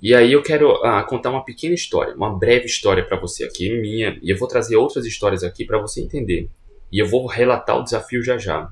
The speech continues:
tá? Quando eu comecei a trabalhar, lá quando eu tava na minha adolescência, comecei a trabalhar bem cedo, eu gostei muito de tecnologia. Eu tive meu primeiro computador em mil novecentos e noventa e três.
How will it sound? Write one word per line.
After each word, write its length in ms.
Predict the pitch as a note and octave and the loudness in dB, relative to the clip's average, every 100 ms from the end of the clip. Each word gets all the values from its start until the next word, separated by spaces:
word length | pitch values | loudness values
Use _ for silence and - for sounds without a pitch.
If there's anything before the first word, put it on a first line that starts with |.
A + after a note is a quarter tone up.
| - | -8
tá? 280 | A2+ F3+ - - _ _ - | -6 -6 -10 -20 _ _ -2
Quando 220 | E3+ G3 | 0 0
eu 40 | |
comecei 360 | - A#2 G2 G#2 | -2 -4 0 -2
a 40 | |
trabalhar, 640 | - E2 E2 G#2+ D#2+ - _ _ _ _ _ _ - | -2 -4 0 2 0 -6 _ _ _ _ _ _ 0
lá 220 | G2 G#2 | 2 2
quando 180 | G2+ F#2 | 2 -2
eu 60 | |
tava 260 | G2 F#2 E2+ | 0 0 0
na 160 | F2 | 0
minha 200 | F2+ F#2 | 0 0
adolescência, 800 | E2+ D#2+ - - A2 G2 - - _ | 0 -2 -2 -4 -6 -6 -10 -14 _
comecei 320 | - F2+ F2 E2+ | -8 -6 -4 -4
a 40 | |
trabalhar 440 | F#2+ F2+ F2 E2+ | -4 0 2 0
bem 240 | D#2+ E2+ A#2 | -2 -4 -4
cedo, 560 | - - G2+ F2 - _ _ _ - - - | -4 -4 -4 -4 -12 _ _ _ -20 -18 -4
eu 100 | F#2 | -2
gostei 300 | A#2 C3+ A2 | 0 -2 0
muito 220 | C#3 - | 0 -2
de 100 | G#2+ | -4
tecnologia. 640 | A2+ A2+ A#2 G#2+ F#2+ G2+ | -4 -2 -2 -2 -2 -2
Eu 60 | F2+ | -2
tive 200 | A2+ A2 | -2 -2
meu 140 | B2 | -4
primeiro 320 | B2 A#2 D3+ | -2 -4 -4
computador 600 | - C#3 - A2+ F#2 A#2+ | -4 -6 -4 -4 -2 -2
em 80 | A#2+ | -2
mil 160 | G#2+ D3+ | -4 -4
novecentos 440 | C#3+ A#2 C3 B2+ | -4 -6 -8 -8
e 40 | B2 | -6
noventa 340 | A2+ B2 D3+ | -4 -4 -8
e 80 | C#3+ - | -10 -4
três. 320 | - F#2 E2 | -2 -2 -2